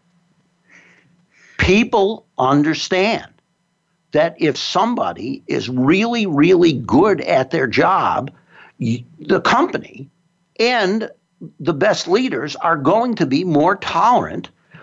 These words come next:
of behavior that is otherwise undesirable because you weigh the entire package. How much value is this person adding, and how important is that one item?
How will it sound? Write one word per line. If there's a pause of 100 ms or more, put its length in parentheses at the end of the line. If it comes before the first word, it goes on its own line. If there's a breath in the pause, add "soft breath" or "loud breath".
(100)
of
behavior
that
is
otherwise (300 soft breath)
undesirable (300 loud breath)
because (220 soft breath)
you
weigh
the
entire
package. (220 loud breath)
How
much
value
is
this
person
adding, (260 loud breath)
and
how
important
is
that
one
item?